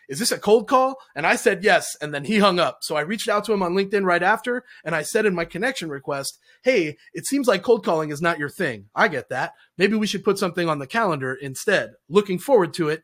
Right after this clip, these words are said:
James, cell phone number." That afternoon, he responded to me with the connection request and said, "Yes, that works better for me.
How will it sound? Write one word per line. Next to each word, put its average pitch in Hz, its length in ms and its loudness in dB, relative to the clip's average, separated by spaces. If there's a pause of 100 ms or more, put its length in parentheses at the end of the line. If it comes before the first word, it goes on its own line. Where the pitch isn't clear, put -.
James, 139 480 -4 (140)
cell 233 280 4
phone 139 280 -4
number." 107 320 -14 (300)
That 247 260 6
afternoon, 226 540 2
he 185 60 0
responded 190 600 -2
to 160 80 -14
me 156 120 -8
with 175 200 -6
the 214 80 -16
connection 220 400 -6
request 135 420 -10
and 135 80 -14
said, 139 300 -6 (220)
"Yes, 226 260 2
that 170 200 -2
works 185 200 -4
better 190 220 0
for 147 140 -12
me. 117 220 -10